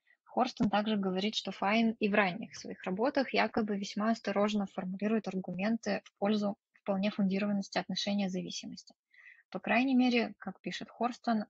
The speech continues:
отказаться от вполне фундированности было бы правильным решением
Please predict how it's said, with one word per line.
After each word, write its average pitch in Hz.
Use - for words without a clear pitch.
отказаться 208
от 202
вполне 196
фундированности 226
было 208
бы 190
правильным 208
решением 196